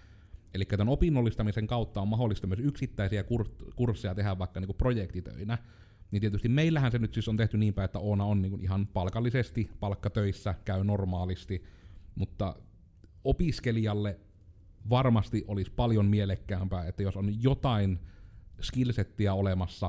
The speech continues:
että se vaikka niitä ohjelmointijuttuja, niin tekisi vaikka just pikkuprotoja firmoille,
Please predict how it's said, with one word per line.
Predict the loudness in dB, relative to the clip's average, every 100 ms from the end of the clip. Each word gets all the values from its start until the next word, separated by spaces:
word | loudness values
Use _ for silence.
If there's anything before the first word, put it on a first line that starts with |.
| -4
että | -4
se | 0
vaikka | 0 0
niitä | 2
ohjelmointijuttuja, | 4 4 4 2 0 0 0 0 0
niin | 0
tekisi | 0 -2
vaikka | -2 -2
just | -2 2
pikkuprotoja | 0 0 4 4 4 2 2
firmoille, | 0 0 0 -2 -2 -4